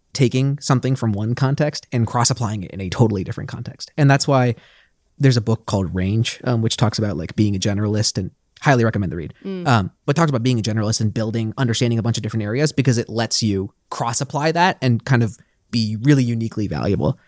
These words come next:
Speaker 1: So if you feel like an outsider in fintech, you are that. And now you just need to understand this world.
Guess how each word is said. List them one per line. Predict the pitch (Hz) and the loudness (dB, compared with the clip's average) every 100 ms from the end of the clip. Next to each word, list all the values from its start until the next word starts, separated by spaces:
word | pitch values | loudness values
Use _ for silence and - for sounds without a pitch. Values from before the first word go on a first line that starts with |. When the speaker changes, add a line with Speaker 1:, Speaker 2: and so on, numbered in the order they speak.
| _ _ _ _ _ | _ _ _ _ _
Speaker 1:
So | - | 0
if | 120 120 | 0 2
you | 170 | 2
feel | - 185 | 4 2
like | 170 160 | 2 0
an | |
outsider | 117 110 156 165 | -2 -2 0 0
in | 156 123 | 0 0
fintech, | 120 131 175 190 - _ _ _ _ | 2 2 2 0 -8 _ _ _ _
you | - 120 139 | 0 4 6
are | 131 | 6
that. | 135 143 - - _ 147 | 2 0 -4 -16 _ -2
And | 123 | 2
now | 120 | 2
you | 135 | 2
just | 131 127 | 2 0
need | 131 | 0
to | 123 | -2
understand | 110 117 110 113 107 107 | -2 -2 -2 -2 -2 0
this | 127 | 0
world. | 110 80 - | -2 -10 -14